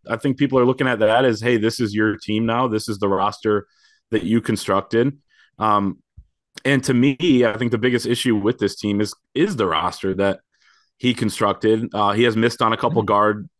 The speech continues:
Speaker 1: you know, prospects. You know, I'm not saying, you know, some of these guys are, are the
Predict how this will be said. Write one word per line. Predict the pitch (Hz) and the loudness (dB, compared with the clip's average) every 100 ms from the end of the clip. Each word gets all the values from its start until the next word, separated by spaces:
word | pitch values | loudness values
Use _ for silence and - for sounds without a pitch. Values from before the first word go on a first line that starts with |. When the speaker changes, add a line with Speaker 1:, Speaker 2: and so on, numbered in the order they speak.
| - | -6
Speaker 1:
you | 110 | -2
know, | 101 | -2
prospects. | 101 104 - 107 107 - - _ _ _ - - _ _ - | 0 -2 -2 -2 -2 -4 -18 _ _ _ -20 -20 _ _ -6
You | 117 | -2
know, | 101 | 0
I'm | 104 113 | 0 0
not | 104 | -2
saying, | - 110 101 | -2 -2 0
you | 104 | 0
know, | 98 | 0
some | 117 | 0
of | 104 | 0
these | 98 | -2
guys | 104 101 95 | 0 0 2
are, | 95 92 87 | 0 0 -2
are | 92 90 | -6 -6
the | 95 | -10